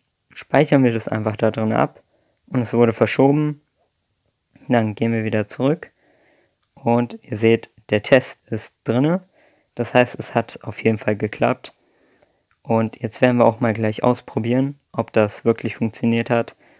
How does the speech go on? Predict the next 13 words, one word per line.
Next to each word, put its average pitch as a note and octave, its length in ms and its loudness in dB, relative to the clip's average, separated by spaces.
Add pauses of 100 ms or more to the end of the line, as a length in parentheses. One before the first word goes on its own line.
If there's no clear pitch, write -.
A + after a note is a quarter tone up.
(160)
und G#2+ 200 -4
ob G#2+ 200 2
man G#2+ 180 -2
das G#2 300 -2
noch G2+ 320 -4 (100)
laden G2+ 340 2
kann. C#3 260 -14 (2000)
Wieder A2 340 0
zurück - 460 -2 (240)
in C#3 180 0
S C3+ 200 -2
F C3 140 0
S, C3 440 0